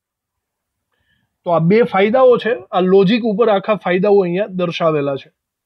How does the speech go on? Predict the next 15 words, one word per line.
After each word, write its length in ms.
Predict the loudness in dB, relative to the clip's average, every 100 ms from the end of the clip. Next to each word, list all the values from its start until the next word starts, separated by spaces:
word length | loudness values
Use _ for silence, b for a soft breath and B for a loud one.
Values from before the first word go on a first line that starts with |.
| _ _ _ _ _ _ _ _ -4
હવે 380 | 2 4 4 0 _ _ _
ખામીઓ 680 | -2 -2 -2 -2 -2 -4 -8 _
અથવા 220 | -12 -8
તો 100 | -6
મર્યાદાઓ 640 | -4 -4 -2 0 2 2
આપણે 240 | 2 2 -2
લખી 260 | -2 -4
નાખીએ. 300 | -8 -8 -10 -18 _ _ _ _ _ _ _ _ _ _ _ _
અથડામણના 600 | -8 -2 0 0 0 -2
સિદ્ધાંતની 600 | -4 -4 -2 -2 -2 -8
મર્યાદા 480 | -6 -4 -2 -2 0
એક 240 | 0 0 -2
જ 80 |
છે 240 | -4 -8 -12 _ _ _ _ _ _ _ _ _
કે 360 | 2 4 4